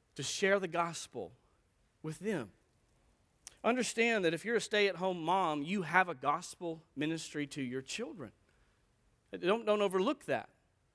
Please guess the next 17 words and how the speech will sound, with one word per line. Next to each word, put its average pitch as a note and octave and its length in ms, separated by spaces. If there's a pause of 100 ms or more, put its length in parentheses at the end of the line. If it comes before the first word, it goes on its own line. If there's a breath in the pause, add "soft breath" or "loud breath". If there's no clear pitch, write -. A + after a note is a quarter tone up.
(680)
Share B3 300
the A#3+ 80
gospel A#3 420
with D3+ 160
them. A#2 200
Live A#3 460
the G3 100
gospel D3 640 (120)
with D3+ 180
them. C3 220
Mom F#3 260
and G#3+ 120
dad, G3+ 260
don't G#3 280
underestimate G#3 1000
the F3 140
eternal A3+ 480